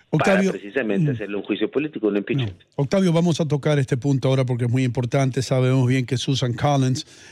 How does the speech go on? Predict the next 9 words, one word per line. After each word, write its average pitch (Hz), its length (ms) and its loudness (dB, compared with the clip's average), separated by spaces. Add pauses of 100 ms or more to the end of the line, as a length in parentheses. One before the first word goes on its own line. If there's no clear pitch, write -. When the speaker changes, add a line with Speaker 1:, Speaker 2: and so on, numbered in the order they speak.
(160)
Speaker 1:
republicana, 131 800 0 (340)
y 147 160 2
Lisa 143 440 2
Murkowski 127 720 0
fueron 156 420 0 (240)
dos 147 400 0
de 175 100 0
los 139 200 2
votos 147 400 -2